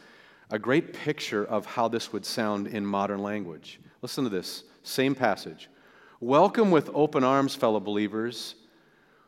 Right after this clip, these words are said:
who don't see things the way you do. And don't jump all over them every time they do or say something you don't agree with,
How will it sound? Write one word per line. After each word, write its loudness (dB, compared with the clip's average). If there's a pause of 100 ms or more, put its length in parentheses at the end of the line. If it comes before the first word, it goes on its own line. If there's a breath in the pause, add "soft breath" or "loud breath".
(140 soft breath)
who -2
don't 4
see 0
things -2 (420)
the -10
way 0
you -2
do. -14 (2250 soft breath)
And 2
don't 6
jump 4
all 6
over 2
them 2
every 2
time 2
they 4
do 0
or 2
say 0
something -2
you 0
don't 2
agree 0
with, -6